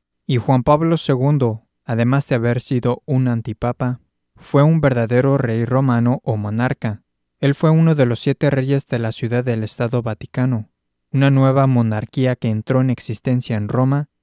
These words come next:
en mil novecientos veintinueve con los pactos de Letrán.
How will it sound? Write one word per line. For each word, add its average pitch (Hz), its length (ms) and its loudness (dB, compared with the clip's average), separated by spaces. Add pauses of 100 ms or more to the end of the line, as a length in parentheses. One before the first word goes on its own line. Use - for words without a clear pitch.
(140)
en 117 120 -2
mil 123 140 2
novecientos 123 560 0
veintinueve 120 720 -2 (200)
con 120 160 2
los 120 160 0
pactos - 500 -2
de 120 120 0
Letrán. 120 520 -4